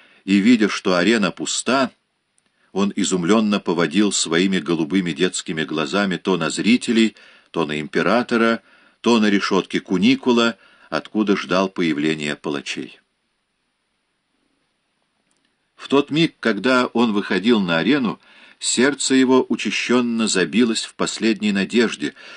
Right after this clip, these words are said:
что, быть может, его ждёт крест.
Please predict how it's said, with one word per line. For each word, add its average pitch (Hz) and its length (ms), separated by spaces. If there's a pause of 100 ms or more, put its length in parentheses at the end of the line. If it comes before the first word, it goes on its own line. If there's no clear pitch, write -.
что, - 200
быть 90 200
может, 110 400
его 82 280
ждёт 95 320
крест. - 640